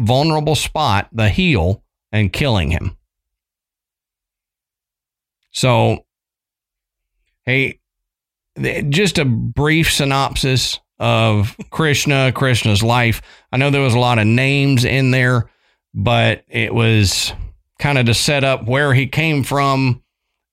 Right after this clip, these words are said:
and, uh, uh, just a general description of his life.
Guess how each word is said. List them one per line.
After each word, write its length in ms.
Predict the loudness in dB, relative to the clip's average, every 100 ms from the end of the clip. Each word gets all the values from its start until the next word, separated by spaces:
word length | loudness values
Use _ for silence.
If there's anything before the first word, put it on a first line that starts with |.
| -4
and, 640 | 0 2 2 2 2 -2 _ _ _ _ _ _
uh, 40 | -6
uh, 360 | -4 -2 -2
just 280 | 0 0 0
a 60 | 0
general 920 | 2 2 2 2 2 2 2 0 -2 _ _ _ _ _ _ _ _
description 680 | -2 -2 -2 -2 0 0 2
of 140 | 2
his 200 | 2 2
life. 460 | 2 0 -2 -6